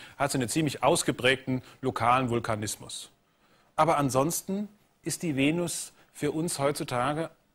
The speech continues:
was das Thema Landen betrifft, also können wir Menschen zum Planeten Venus bringen,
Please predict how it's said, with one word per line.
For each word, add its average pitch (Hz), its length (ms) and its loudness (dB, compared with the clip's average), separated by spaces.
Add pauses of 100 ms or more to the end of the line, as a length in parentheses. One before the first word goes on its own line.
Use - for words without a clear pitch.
(160)
was 131 320 -2
das - 180 -4
Thema 135 460 2 (400)
Landen 165 420 4
betrifft, 175 580 0
also 120 160 -2
können 165 240 4
wir 127 80 6
Menschen 156 340 2
zum 131 180 0
Planeten 120 520 0
Venus 139 260 2
bringen, 143 320 0